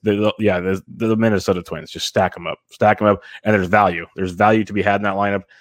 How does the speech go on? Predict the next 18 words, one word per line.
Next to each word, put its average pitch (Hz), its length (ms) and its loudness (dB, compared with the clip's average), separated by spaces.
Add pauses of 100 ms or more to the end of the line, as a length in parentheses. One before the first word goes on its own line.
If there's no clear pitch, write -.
(200)
that 92 160 -4
can 95 100 -6
exploit 92 440 -2
Matt 85 180 -12
Manning. 78 300 -12
So 73 280 -10 (360)
get 98 200 0
you 95 60 -2
some 92 360 4 (120)
Twins 85 420 2 (120)
tonight. 80 380 -4 (1160)
New 113 140 6
York 123 180 6
Yankees, 113 420 0 (140)
Houston 113 640 0
Astros. 98 720 -2 (220)
Here 104 480 -4 (260)
we 85 500 -8